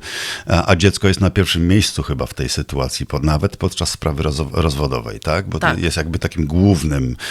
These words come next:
Speaker 1: e, czynnikiem, dla którego, e, no, na, na który sąd zwróci zwłaszcza uwagę, nie?
Speaker 2: Tak, dobro małoletniego dziecka jest zawsze dla sądu najważniejszym.
Speaker 1: Nadrzędne.
Speaker 2: Tak, nadrzędne.
Speaker 1: Mhm.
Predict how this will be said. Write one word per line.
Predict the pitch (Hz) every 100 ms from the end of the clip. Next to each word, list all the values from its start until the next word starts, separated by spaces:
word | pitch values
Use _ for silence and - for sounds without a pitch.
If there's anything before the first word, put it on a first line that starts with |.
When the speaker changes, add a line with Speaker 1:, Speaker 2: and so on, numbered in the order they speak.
| - - - - -
Speaker 1:
e, | 76 71 69
czynnikiem, | 80 78 76 - 76 71
dla | 71 71
którego, | - 78 69 67 67 65 65 65 65 - 71 69
e, |
no, | 67 78 -
na, | 92 87 98
na | 101
który | - 104 113
sąd | - 104 95
zwróci | 76 90 - 85
zwłaszcza | 73 71 78 -
uwagę, | 58 53 - 50 -
nie? | - 85 120 - -
Speaker 2:
Tak, | 160 165
dobro | 226 226
małoletniego | 208 185 180 180 202 196 170
dziecka | 185 208 -
jest | 175 170
zawsze | 180 185 - 165 160 151
dla | 151
sądu | - 156 151 147 135 151
najważniejszym. | 147 143 139 135 143 85
Speaker 1:
Nadrzędne. | 80 69 64 62 -
Speaker 2:
Tak, | - -
nadrzędne. | 69 - 64 71
Speaker 1:
Mhm. | 92 104